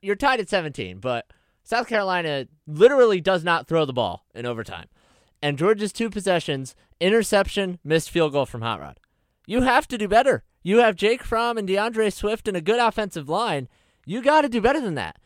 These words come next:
I mean, you turn it over four times, South Carolina doesn't turn it over. You know, there's, there's no reason why Georgia should not have won that game. There's none. And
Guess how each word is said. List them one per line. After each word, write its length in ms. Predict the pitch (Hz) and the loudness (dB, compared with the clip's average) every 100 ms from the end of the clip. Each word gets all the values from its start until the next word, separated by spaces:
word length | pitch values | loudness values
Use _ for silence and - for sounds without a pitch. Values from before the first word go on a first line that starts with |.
| _ - | _ -6
I 80 | 170 | -2
mean, 160 | 202 | -2
you 80 | 185 | -2
turn 240 | 185 247 | -2 -2
it 80 | 254 | 0
over 240 | 226 208 208 | 0 0 -2
four 240 | 202 196 | -2 -4
times, 320 | 190 190 180 | -2 -4 -4
South 180 | 170 156 | -4 -4
Carolina 320 | 156 139 135 | -4 -6 -6
doesn't 260 | 135 127 123 | -4 -6 -6
turn 180 | 127 123 | -8 -6
it 60 | |
over. 260 | 101 104 107 _ _ _ _ - | -6 -6 -10 _ _ _ _ -6
You 100 | 156 | 0
know, 60 | |
there's, 240 | 165 269 214 | 4 4 2
there's 380 | 208 277 220 190 | 0 0 0 0
no 400 | 220 277 302 269 | 2 2 2 -2
reason 560 | 247 247 165 117 104 - _ | -2 -2 -2 -4 -8 -16 _
why 240 | - 143 151 | -4 0 0
Georgia 340 | 143 180 170 | 2 0 0
should 140 | 156 151 | -4 -2
not 140 | 139 | -2
have 80 | 127 | -4
won 120 | 123 | -6
that 140 | 113 | -10
game. 120 | - - _ _ _ _ _ _ | -14 -20 _ _ _ _ _ _
There's 160 | 160 180 | -6 -4
none. 220 | 240 185 - _ - | -2 -4 -6 _ -4
And 360 | 175 170 160 | -2 0 -4